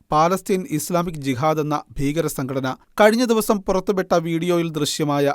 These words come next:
റഷ്യൻ ഇസ്രായേലി യുവാവ് അലക്സാണ്ടർ ട്രോഫ്നോവിന്റെ മാതാവ് എലേനയും പാപ്പയെ സന്ദർശിച്ച കൂട്ടത്തിലുണ്ടായിരുന്നു.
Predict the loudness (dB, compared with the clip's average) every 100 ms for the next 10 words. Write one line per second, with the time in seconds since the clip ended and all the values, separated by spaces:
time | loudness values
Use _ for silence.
0 | -4 -4 -4 -4 -6 -6 -8 -6 -2 0
1 | 0 2 0 0 -2 -10 _ 2 4 4
2 | 4 2 4 0 0 2 2 2 0 2
3 | 0 0 2 4 6 4 4 -2 0 2
4 | 2 0 -4 -6 _ 4 4 6 2 2
5 | -4 -6 -6 -2 -2 -2 -4 -2 -4 -4
6 | -4 -4 -4 -2